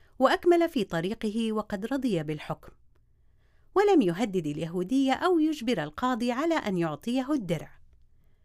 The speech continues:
وقال اليهودي في نفسه: "عجيب ما حدث، يهودي يقف أمام القاضي وخصمه هو أمير المؤمنين،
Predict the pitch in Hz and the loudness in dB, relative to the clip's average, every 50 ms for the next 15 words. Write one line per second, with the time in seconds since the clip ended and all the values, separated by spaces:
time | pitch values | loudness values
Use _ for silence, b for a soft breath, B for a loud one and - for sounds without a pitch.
0 | _ _ _ _ _ _ _ - 277 285 285 - 415 415 359 302 180 151 165 156 | _ _ _ _ _ _ _ 0 0 2 4 4 4 6 6 4 4 2 0 -2
1 | 165 190 180 214 220 208 170 165 - 180 170 180 220 226 - - - 214 196 190 | -2 -2 -2 -2 -2 -2 -2 -4 -4 -4 -2 -2 -2 -4 -4 -6 -6 -6 -6 -8
2 | - - _ - _ _ _ _ _ _ _ _ _ _ _ - 196 240 262 254 | -10 -20 _ -20 _ _ _ _ _ _ _ _ _ _ _ -4 0 2 4 8
3 | 330 339 330 277 233 180 165 147 147 - 170 156 - 156 - - - - - _ | 8 8 8 8 4 2 2 -4 -4 -6 -6 -6 -6 -8 -12 -14 -16 -18 -20 _
4 | _ _ _ _ _ _ _ _ _ _ _ _ _ - 262 240 262 294 269 - | _ _ _ _ _ _ _ _ _ _ _ _ _ 2 2 6 6 6 6 8
5 | 294 339 370 311 233 185 156 185 240 - - 269 - - 240 - 208 220 247 262 | 8 8 8 8 6 6 4 2 0 0 0 -2 0 0 0 0 2 2 2 2
6 | 247 233 190 180 - - 277 277 240 180 170 139 143 185 - - 196 180 - 262 | 2 2 0 -2 -2 0 0 0 0 0 -2 -4 -4 -6 -2 -2 -2 0 0 0
7 | 208 180 180 175 185 226 226 226 - 185 202 240 294 294 233 190 190 196 - 190 | 0 0 0 0 -2 -2 -2 -2 0 0 2 4 4 4 4 0 0 -2 -2 0
8 | 202 214 247 285 285 277 | 0 4 4 4 4 4